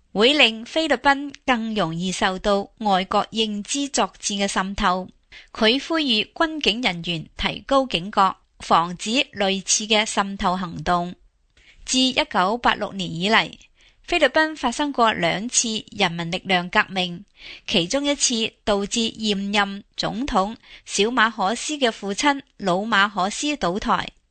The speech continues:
另外仲有十幾次政變以失敗告終。軍變話題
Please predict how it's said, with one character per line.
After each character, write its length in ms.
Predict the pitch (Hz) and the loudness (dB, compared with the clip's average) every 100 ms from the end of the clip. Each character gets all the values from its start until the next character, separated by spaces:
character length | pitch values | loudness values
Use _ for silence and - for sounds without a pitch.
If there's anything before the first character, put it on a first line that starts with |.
| _ - - - | _ -18 -16 -2
另 180 | 220 | -2
外 220 | 220 214 202 | 4 2 2
仲 140 | 202 | 0
有 140 | 190 247 | 2 2
十 140 | 202 - | 0 -4
幾 220 | - 185 254 | -2 -2 0
次 200 | - 220 | -2 0
政 220 | 214 202 | -2 -2
變 300 | 208 202 196 - | 0 0 -2 -8
以 240 | - 185 208 | -6 -4 -2
失 180 | - 277 - | -2 -4 2
敗 220 | 190 180 | 0 2
告 180 | - 202 | -4 -2
終。 300 | 277 269 269 - _ _ - _ | 2 2 0 -12 _ _ -20 _
軍 280 | - 339 339 | 2 2 2
變 260 | - 226 208 | -2 0 0
話 220 | 170 175 | 0 0
題 380 | - 196 151 | 0 -2 -2